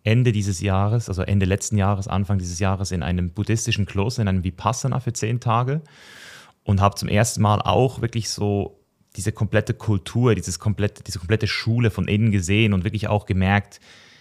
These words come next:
was du gerade gesagt hast, so dass dieser Lehrer, der dann dort vorne sitzt, einfach auch ultra eine Autorität ist, weil er einfach das Wissen hat, was du willst. Und die ein-, der einzige Weg, wie du wirklich dort rausgehst mit diesen Teachings,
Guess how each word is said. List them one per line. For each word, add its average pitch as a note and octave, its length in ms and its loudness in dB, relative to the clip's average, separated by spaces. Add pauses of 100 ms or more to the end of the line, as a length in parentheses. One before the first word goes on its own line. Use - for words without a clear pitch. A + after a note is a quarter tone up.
(160)
was G#2 260 2
du A2 100 -4
gerade G2+ 380 6
gesagt F#2 400 2
hast, F2 180 -2
so F#2+ 80 -6
dass - 360 -8
dieser F2+ 260 -4
Lehrer, G2 400 0
der F#2 100 0
dann F2+ 200 -2
dort F2 200 0
vorne F2+ 360 0
sitzt, G2 360 -2
einfach F#2+ 240 -6
auch - 320 -8 (480)
ultra A2+ 680 4 (540)
eine G#2+ 140 2
Autorität A2 640 2
ist, G2 120 -2
weil F#2+ 120 2
er G#2+ 140 4
einfach A2 300 0
das G#2+ 340 0
Wissen A#2 300 0
hat, G#2 180 4
was - 160 -4
du G2+ 180 -2
willst. A#2 480 4
Und G2 240 0 (480)
die - 260 -6
ein-, A2+ 220 2
der G#2 120 0
einzige A#2+ 340 0
Weg, A#2 180 4
wie G#2 60 2
du G2 160 0
wirklich B2 380 0
dort G#2 340 0
rausgehst G#2+ 520 2
mit G2+ 120 -2
diesen F2 240 -6
Teachings, F2+ 720 -4